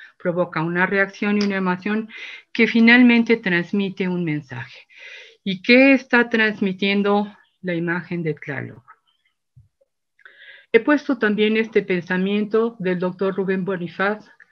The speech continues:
que es contundente porque nos da una idea completa de lo que ha sido Tlaloc en la historia de los pueblos mesoamericanos y tal vez más,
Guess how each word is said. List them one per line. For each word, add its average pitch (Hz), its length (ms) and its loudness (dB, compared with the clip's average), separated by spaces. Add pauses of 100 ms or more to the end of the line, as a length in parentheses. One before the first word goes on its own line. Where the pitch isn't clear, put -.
(880)
que 226 720 8
es 254 240 6
contundente 220 1120 4 (580)
porque 208 280 4
nos 208 180 0
da 240 140 4
una 247 260 4
idea 220 720 4
completa 202 800 -2
de 208 580 4
lo 196 240 -2
que 208 160 -2
ha 220 60 -2
sido 220 640 -2
Tlaloc 220 640 -4
en 196 180 -2
la 190 80 -4
historia 190 720 -4 (540)
de 185 160 -2
los 190 180 -2
pueblos 214 460 2
mesoamericanos 185 1080 -2
y 165 180 -8
tal 196 220 0
vez 208 380 0
más, 185 760 -2